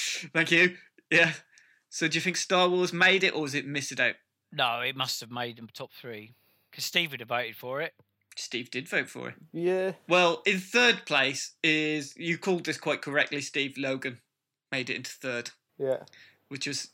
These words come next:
Speaker 1: one of Paul's
Speaker 3: Very
Speaker 1: worst
Speaker 3: high.
Speaker 1: three films of
Speaker 3: Very,
Speaker 1: the year.
Speaker 3: very high.
Speaker 1: It is very high. But, again, lots of people loved it. It got first place votes and stuff, so, you know, it's, it's, uh,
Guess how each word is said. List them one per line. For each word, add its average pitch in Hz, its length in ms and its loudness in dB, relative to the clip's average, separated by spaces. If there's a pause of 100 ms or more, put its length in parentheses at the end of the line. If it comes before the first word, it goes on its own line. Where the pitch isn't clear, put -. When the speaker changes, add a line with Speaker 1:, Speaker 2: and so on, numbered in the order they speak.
(140)
Speaker 1:
one 139 160 -6
of 127 180 -10
Paul's 127 300 -8
Speaker 3:
Very 131 160 4
Speaker 1:
worst 110 220 4
Speaker 3:
high. 104 240 4
Speaker 1:
three 127 200 -6
films 127 340 -8
of 120 80 -14
Speaker 3:
Very, 127 120 2
Speaker 1:
the 117 80 2
year. 117 100 -8 (280)
Speaker 3:
very 110 240 -4
high. 107 260 -4 (100)
Speaker 1:
It 180 100 2
is 202 160 4
very 151 320 4
high. 123 360 -2 (380)
But, 156 260 2 (540)
again, 247 340 4
lots 247 160 0
of 233 60 -8
people 240 240 4
loved 233 220 2
it. 233 140 6
It 165 160 0
got 196 200 0
first 220 320 4
place 202 280 4
votes 208 400 -2
and 175 160 -4
stuff, 196 260 -6
so, 156 260 -2 (920)
you 175 100 0
know, 170 200 0 (400)
it's, - 440 -2
it's, 180 300 -2
uh, 175 460 4